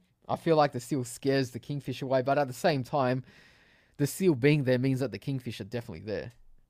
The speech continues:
Like, the seal is feeding on big predators. They're not feeding on tiny fish. Bait fish is not gonna keep 'em around. Yakkers is not gonna keep 'em around.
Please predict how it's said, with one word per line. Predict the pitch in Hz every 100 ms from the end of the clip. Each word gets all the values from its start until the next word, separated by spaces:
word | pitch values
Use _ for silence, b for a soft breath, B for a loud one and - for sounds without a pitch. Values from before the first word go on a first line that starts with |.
| -
Like, | 131 120
the | 127
seal | - 170 165
is | 131
feeding | - 139 131 120
on | 110
big | 139 131 -
predators. | 131 120 101 110
They're | 131
not | 147 110 -
feeding | 135 127
on | 120 117
tiny | - 123 123 120
fish. | - 123 123 - - b b b b b -
Bait | 151 147
fish | - 143 131
is |
not | 123 127
gonna | 135
keep | 123 131 123
'em | 117
around. | 120 123 123 117
Yakkers | 131 139 - 135 120
is | 107 -
not | 127
gonna | 131 117
keep | - 123
'em | 113
around. | 117 123 123 120